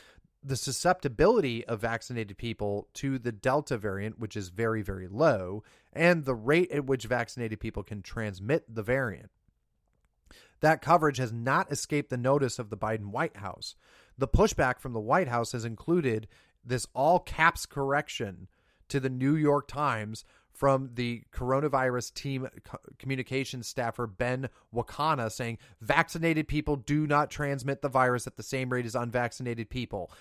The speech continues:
And if you fail to include that context, you're doing it wrong." Two Biden officials spoke to C N N's Oliver Darcy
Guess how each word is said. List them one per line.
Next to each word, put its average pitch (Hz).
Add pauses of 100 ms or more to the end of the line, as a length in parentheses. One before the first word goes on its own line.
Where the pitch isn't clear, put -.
(120)
And 123
if 101
you 113
fail 160
to 165
include 156
that 143
context, 131
you're 120
doing 127
it 131
wrong." 104 (960)
Two 202
Biden 160
officials 131
spoke -
to 123
C 139
N 123
N's 123
Oliver 123
Darcy 113